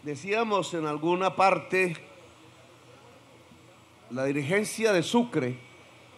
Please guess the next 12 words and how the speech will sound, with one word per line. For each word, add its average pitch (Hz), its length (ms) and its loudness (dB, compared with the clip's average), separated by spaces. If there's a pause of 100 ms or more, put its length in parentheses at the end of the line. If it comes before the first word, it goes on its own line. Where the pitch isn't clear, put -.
la 104 80 -12
dirigencia 160 680 -2
política 170 640 -2
y 127 60 -2
social 160 480 -4
de 180 140 -2
Sucre, 180 560 -6 (1300)
yo 165 80 -4
creo 202 240 0
que 190 100 -2
se 180 140 -4
equivocó 156 800 0